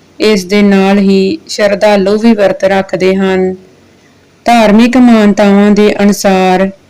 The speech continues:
ਸਾਵਣ ਦੇ ਮਹੀਨੇ ਵਿੱਚ ਖਾਣ ਪੀਣ ਦੀਆਂ ਆਦਤਾਂ ਬਾਰੇ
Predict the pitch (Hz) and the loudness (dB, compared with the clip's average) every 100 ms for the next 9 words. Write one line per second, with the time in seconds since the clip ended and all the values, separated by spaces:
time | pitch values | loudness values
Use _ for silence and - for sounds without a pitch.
0 | _ _ _ _ _ - 208 202 202 214 | _ _ _ _ _ -6 -2 0 2 2
1 | 214 208 208 202 196 190 196 196 185 - | 2 2 2 2 2 2 2 0 -2 -2
2 | 196 190 196 - 214 202 202 196 202 208 | -2 0 -2 -6 -2 0 0 0 0 0
3 | 208 196 196 196 - 190 185 185 196 196 | 0 0 0 -2 -4 -2 -2 -2 -2 0
4 | 196 185 180 185 185 | 0 0 0 -2 -2